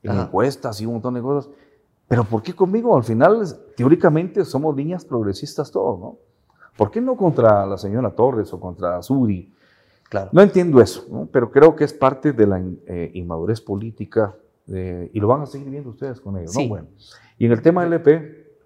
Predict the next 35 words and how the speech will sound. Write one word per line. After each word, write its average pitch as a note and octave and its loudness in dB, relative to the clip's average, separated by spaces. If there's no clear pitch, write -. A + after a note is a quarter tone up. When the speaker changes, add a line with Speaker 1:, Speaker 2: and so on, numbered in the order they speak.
Speaker 1:
a G2+ -2
M B2+ -2
L A#2 -2
P B2 -4
yo A2 -2
lo A#2+ -6
respeto F#2 -12
mucho, G#2 -8
porque F#2+ -2
ese A2+ -4
sí G#2+ -10
es G2+ -12
un G2+ -8
proyecto F2 -14
histórico. - -20
Speaker 2:
Ok. - -20
Speaker 1:
M A#2 0
L A#2+ 2
P, - -4
eh, F#2+ -6
sí B2+ -2
tiene A2 0
una G#2+ -2
concepción G2 -6
de G#2 2
largo G#2+ 0
plazo A2 2
en F2+ -14
el F2 -12
tema A2 -6
político F#2 -12
nacional, F2+ -6
no G2 -8
solo G2+ -4
electoral. E2+ -10